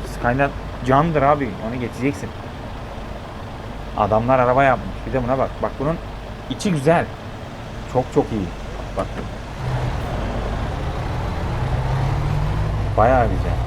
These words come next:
araç. Arka tarafta da, aracın arkasında arkadaşlar burada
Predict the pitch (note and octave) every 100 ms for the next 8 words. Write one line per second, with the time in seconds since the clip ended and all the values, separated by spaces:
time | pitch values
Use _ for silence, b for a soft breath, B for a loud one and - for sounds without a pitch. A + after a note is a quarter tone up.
0 | - F#2+ A#2 C3+ - - - - - -
1 | - - - - - C3+ C3+ F#3 G3 F#3
2 | - G#3+ G#3+ A3 - - - - - C#3+
3 | C#3+ F3+ E3+ C#3+ D3+ E3+ F3 D3+ D#3 D3+
4 | D#3 C#3 D#3+